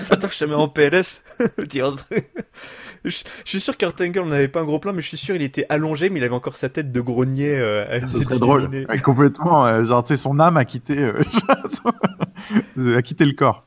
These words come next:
Speaker 1: Euh,
Speaker 2: Donc voilà.
Speaker 1: c'était
Speaker 2: Bon, ça se finit là-dessus. Donc bon, voilà, on se dirige, euh, probablement vers, euh, ce qui se sentait, hein, ce Kurt Angle Ronda contre Triple H, euh,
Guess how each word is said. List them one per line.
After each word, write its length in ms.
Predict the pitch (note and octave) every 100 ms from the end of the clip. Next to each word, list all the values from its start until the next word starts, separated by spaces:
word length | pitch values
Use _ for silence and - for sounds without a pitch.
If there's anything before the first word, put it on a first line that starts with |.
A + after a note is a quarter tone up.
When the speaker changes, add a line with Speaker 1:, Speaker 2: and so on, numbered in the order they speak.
| B2+
Speaker 1:
Euh, 180 | A#2 G#2+ - _ _ _ _ _ G#2+
Speaker 2:
Donc 100 | G#2+
voilà. 260 | G#2 F2+
Speaker 1:
c'était 100 | - - - - -
Speaker 2:
Bon, 160 | G#2 A#2
ça 120 | B2
se 80 | A#2
finit 140 | C#3
là-dessus. 360 | C3 B2 - E3+
Donc 160 | C3 A2
bon, 220 | A2 - _ _ _ -
voilà, 160 | G2
on 80 | F2+
se 60 | G2+
dirige, 460 | A2+ A#2 C#3+ C3 A2
euh, 140 | G2
probablement 540 | G2 A#2 A#2+ A#2 B2
vers, 240 | A2+ A#2+ A2+
euh, 160 | G#2 G2+
ce 80 |
qui 120 | - F#2+
se 120 | -
sentait, 440 | G#2+ G2 A#2 A#2
hein, 200 | G2+ G2
ce 240 | F#2 F#2 E2+
Kurt 260 | F#2+ E2+ G#2
Angle 280 | G2+ A2 G#2
Ronda 440 | G2 G#2 G#2+ A2+
contre 320 | - F#2 -
Triple 300 | - - F#2+
H, 280 | F#2+ F#2+ -
euh, 280 | F2+ E2